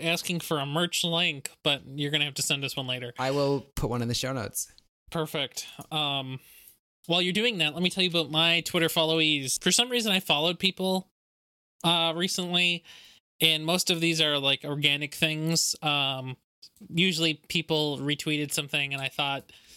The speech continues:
Speaker 1: "Cool, I guess they must be worth following." I don't know anything about them. I don't think I've seen anybody that I'm going to talk about's tweets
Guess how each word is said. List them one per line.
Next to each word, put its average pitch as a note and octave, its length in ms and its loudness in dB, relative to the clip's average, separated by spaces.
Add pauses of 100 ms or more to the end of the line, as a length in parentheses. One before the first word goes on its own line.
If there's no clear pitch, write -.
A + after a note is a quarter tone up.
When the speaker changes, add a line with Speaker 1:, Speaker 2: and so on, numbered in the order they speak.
(320)
Speaker 1:
"Cool, E3 320 2
I C#3+ 100 4
guess D3+ 240 0
they D#3 140 2
must D3 280 -2 (360)
be C#3+ 280 2
worth C3+ 280 -2
following." B2 480 -4 (320)
I E3 100 2
don't F3+ 140 0
know F3+ 160 4
anything F#3 420 0
about E3+ 280 -2
them. F3 80 -2
I D#3+ 60 4
don't D#3 140 2
think D#3+ 140 2
I've D3+ 100 0
seen E3+ 220 0
anybody D3 760 0
that C#3+ 300 0
I'm D3 160 -2
going C#3 200 2
to - 60 -12
talk D3 220 0
about's D3 380 0
tweets - 600 0